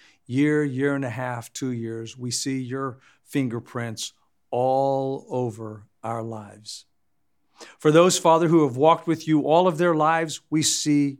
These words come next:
your fingerprints. And Father, for those who may be hearing the gospel, may be brand new to walking with you,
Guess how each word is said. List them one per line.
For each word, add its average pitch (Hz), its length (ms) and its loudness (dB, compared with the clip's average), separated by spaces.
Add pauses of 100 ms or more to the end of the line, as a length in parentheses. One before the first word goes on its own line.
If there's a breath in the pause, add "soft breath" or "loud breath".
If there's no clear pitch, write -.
your 131 180 -6
fingerprints. 117 720 -12 (260 soft breath)
And 120 120 -6
Father, 151 320 0
for 151 200 -4
those 139 520 -4 (220 soft breath)
who 147 200 2
may 147 220 2
be 190 140 -6
hearing 165 380 -4
the 160 80 -6
gospel, 120 480 -8
may 131 180 -6
be 135 140 -8
brand 151 720 -4
new 120 420 -4 (340 soft breath)
to 135 120 -6
walking 139 480 0
with 120 260 -6
you, 110 240 -8